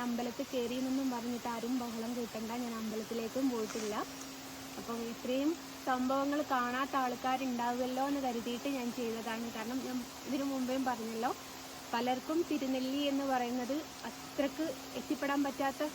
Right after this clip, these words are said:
ദൂരത്തുള്ള ആൾക്കാരൊക്കെ ഉണ്ടാവുമല്ലോ, അവരൊന്ന് കണ്ടോട്ടെ എന്ന് കരുതിയിട്ട്. ഇനി ഞാൻ കാണിച്ചിട്ട് വേണ്ട അവരൊക്കെ കാണാനേ എന്ന് പലരും പറയുണ്ടാവും. പക്ഷേ എന്നാൽ ഒരാൾക്കെങ്കിലും കാണാൻ പറ്റുകയാണെങ്കിൽ കണ്ടോട്ടെ എന്ന് കരുതിയിട്ട് മാത്രം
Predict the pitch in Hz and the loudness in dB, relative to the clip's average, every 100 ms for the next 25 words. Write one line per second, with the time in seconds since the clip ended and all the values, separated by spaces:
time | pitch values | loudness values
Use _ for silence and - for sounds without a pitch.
0 | - 254 262 254 277 269 247 247 262 262 | -4 0 2 2 2 2 2 2 2 2
1 | 254 269 240 208 208 196 190 208 - - | 2 -2 0 -2 0 -2 -2 -4 -10 -12
2 | - - - 220 233 262 254 240 233 240 | -12 -10 -4 -2 0 0 0 0 0 -2
3 | 220 262 285 247 233 240 247 254 269 269 | 0 2 2 2 0 -2 -2 0 2 4
4 | 240 294 349 - - 277 285 285 - - | 4 4 4 0 6 6 8 4 0 -2
5 | 330 277 269 285 277 277 294 269 262 247 | 0 2 2 2 2 2 0 2 2 2
6 | 254 262 285 294 277 302 254 240 247 262 | 0 0 2 2 2 2 0 0 0 0
7 | 247 233 240 226 214 262 - - - - | 0 0 -2 -2 -2 -4 -6 -10 -12 -12
8 | - - 247 233 320 349 - 220 233 240 | -12 -4 0 2 2 0 -6 -4 0 2
9 | 277 285 269 269 294 294 302 277 254 277 | 2 4 2 2 2 2 4 2 2 2
10 | 269 254 285 269 285 294 254 247 247 262 | 2 0 0 0 0 0 0 0 0 2
11 | 285 262 240 254 254 262 247 226 247 | 2 2 0 -2 0 0 0 0 0